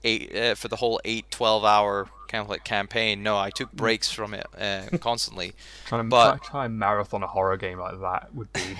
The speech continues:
Speaker 1: <laughs> especially in, with V R, yeah, aye.
Speaker 3: Yeah.
Speaker 1: <laughs> Um, but fr-, it, it was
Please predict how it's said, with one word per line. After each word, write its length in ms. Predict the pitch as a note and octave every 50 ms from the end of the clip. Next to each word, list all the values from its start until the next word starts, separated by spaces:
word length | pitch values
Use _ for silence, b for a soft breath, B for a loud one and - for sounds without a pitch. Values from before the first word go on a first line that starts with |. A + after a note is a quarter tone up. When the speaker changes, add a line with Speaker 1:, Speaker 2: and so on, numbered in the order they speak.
| - - -
Speaker 1:
<laughs> 300 | - - - - - -
especially 480 | A2 D#3+ F3+ F#3+ F3+ - F#3+ E3+ D#3
in, 120 | C#3+ C3+ B2
with 160 | C3+ C3+ A#2+
V 240 | - C3+ C3 C3 C3
R, 260 | B2+ B2 A#2 G#2+ G2+
yeah, 400 | G2+ A2+ A#2 A2+ G#2 F#2+ F#2 F2+
aye. 280 | F#2 G#2+ A2 G#2 F#2+ F#2+
Speaker 3:
Yeah. 200 | G#2 G2 C3 C#3 - - - - B B B B B B B B B B B B -
Speaker 1:
<laughs> 280 | A#2+ B2+ B2+ B2 B2 A#2+
Um, 240 | A#2+ B2 B2+ - - - - - - -
but 220 | C3 B2+ - - - - - - - - - - - - - - -
fr-, 320 | - - - - - - - - - -
it, 280 | - B2 C#3+ C3+ E2+ A#1 -
it 80 | C#3+ D#3
was 160 | D#3 D3 B2+